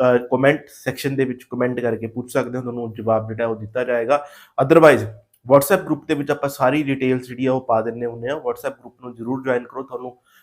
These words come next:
YouTube ਚੈਨਲ ਤੇ ਵੀ ਮਿਲ ਜਾਏਗਾ ਔਰ ਡਿਸਕ੍ਰਿਪਸ਼ਨ ਬਾਕਸ ਦੇ ਵਿੱਚ ਵੀ ਮਿਲ ਜਾਏਗਾ। ਤਾਂ ਦੋਸਤੋ, ਵਧੀਆ ਵੱਡੀ ਭਰਤੀ ਆ, ਬਿਨਾਂ ਕਿਸੇ ਟੈਨਸ਼ਨ ਵਾਲੀ ਭਰਤੀ ਆ, ਸੇਵਾਦਾਰਾਂ ਦੀਆਂ ਪੋਸਟਾਂ ਨੇ, ਅਪਲਾਈ ਜ਼ਰੂਰ ਕਰੋ, ਜ਼ਰੂਰ ਕਰੋ। ਔਰ ਹਾਂ, ਇਸੇ ਤਰ੍ਹਾਂ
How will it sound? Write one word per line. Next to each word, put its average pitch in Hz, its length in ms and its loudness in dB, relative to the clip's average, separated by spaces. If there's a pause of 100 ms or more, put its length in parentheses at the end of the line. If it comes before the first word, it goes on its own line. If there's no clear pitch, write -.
(160)
YouTube 139 220 2
ਚੈਨਲ 131 320 4
ਤੇ 131 160 2
ਵੀ 120 160 -2
ਮਿਲ 135 200 -4
ਜਾਏਗਾ 123 220 0
ਔਰ 151 80 -2
ਡਿਸਕ੍ਰਿਪਸ਼ਨ 117 540 -14
ਬਾਕਸ 110 240 -8
ਦੇ 113 160 -8
ਵਿੱਚ 107 300 -16
ਵੀ 110 120 -12
ਮਿਲ 113 260 -12
ਜਾਏਗਾ। 123 520 4 (180)
ਤਾਂ 131 80 4
ਦੋਸਤੋ, 143 500 2 (300)
ਵਧੀਆ 180 400 10 (280)
ਵੱਡੀ 156 360 4 (180)
ਭਰਤੀ 143 340 2
ਆ, 143 180 10 (220)
ਬਿਨਾਂ 170 280 8
ਕਿਸੇ 139 200 -2
ਟੈਨਸ਼ਨ 120 380 -4
ਵਾਲੀ 131 200 0
ਭਰਤੀ 135 380 -2
ਆ, 131 100 0
ਸੇਵਾਦਾਰਾਂ 131 500 4
ਦੀਆਂ 123 180 -4
ਪੋਸਟਾਂ 107 400 -6
ਨੇ, 123 120 -2
ਅਪਲਾਈ 143 400 6
ਜ਼ਰੂਰ 127 300 0
ਕਰੋ, 117 140 2
ਜ਼ਰੂਰ 117 260 -8
ਕਰੋ। 131 160 4
ਔਰ 123 200 2
ਹਾਂ, 143 220 8 (840)
ਇਸੇ 147 300 4
ਤਰ੍ਹਾਂ 139 300 6